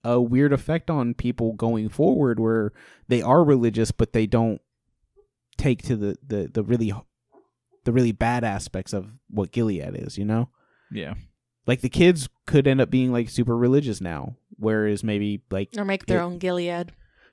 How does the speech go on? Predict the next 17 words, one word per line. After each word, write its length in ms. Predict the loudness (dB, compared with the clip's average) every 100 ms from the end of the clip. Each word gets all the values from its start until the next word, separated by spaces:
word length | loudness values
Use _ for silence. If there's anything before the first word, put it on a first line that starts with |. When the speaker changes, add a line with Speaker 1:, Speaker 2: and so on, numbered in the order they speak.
| 0
Speaker 1:
Yeah. 400 | 0 0 -4 -18 -8
Or, 320 | 0 0 0
well, 200 | -4 -8
not, 160 | -8 -10
e-, 60 | -10
yeah, 220 | -10 -10
not 140 | -10
even 160 | -12 -12
that. 180 | -14 -14
Just, 280 | -14 -16 -20 _ -14
just 260 | -10 -10 -12 _ _ _ _ -20 -20 _ -4
the 100 | 0
idea 420 | 0 2 2 2
of, 100 | 2
like, 300 | -2 -6 -6 -4
<laughs> 40 |
being, 600 | -2 0 0 -2 -4 -8